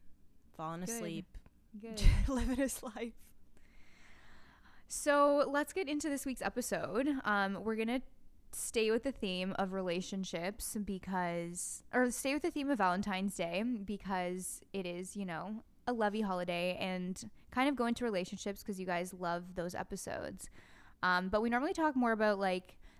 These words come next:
Speaker 2: the dating side of things, the, I don't even know how to <laughs> categorize it now that I'm trying to say it, like,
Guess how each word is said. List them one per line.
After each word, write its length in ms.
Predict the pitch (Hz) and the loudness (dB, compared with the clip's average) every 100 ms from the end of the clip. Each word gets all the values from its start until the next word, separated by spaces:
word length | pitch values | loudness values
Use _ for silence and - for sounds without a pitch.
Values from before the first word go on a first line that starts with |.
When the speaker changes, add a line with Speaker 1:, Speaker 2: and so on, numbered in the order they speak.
| - | -4
Speaker 2:
the 120 | 196 | -4
dating 400 | 180 233 240 240 | 0 0 2 0
side 260 | 233 233 226 | 0 0 0
of 120 | 220 | -2
things, 840 | - 220 208 208 202 208 208 202 - 190 | -4 -2 0 -2 -2 -2 -2 -4 -10 -8
the, 500 | 196 185 185 185 190 185 - - - - - - - - - - - - - - - - | -6 -4 -4 -4 -4 -6 -12 -20 -20 -20 -20 -20 -20 -20 -20 -20 -20 -20 -20 -20 -20 -12
I 80 | 226 | -2
don't 140 | 269 | 2
even 200 | 254 233 | 2 4
know 160 | 196 196 | 2 2
how 100 | 202 | -2
to 100 | 185 | -4
<laughs> 100 | 185 | -4
categorize 680 | 214 214 214 247 262 285 | 0 2 2 4 6 4
it 100 | 302 302 - | 4 2 6
now 100 | 285 269 | 6 6
that 140 | 285 | 2
I'm 120 | 285 254 | 2 2
trying 220 | 294 233 | 0 0
to 100 | 254 | -2
say 280 | - 190 190 | -4 -4 -2
it, 100 | 190 | -2
like, 320 | 190 185 | -2 -2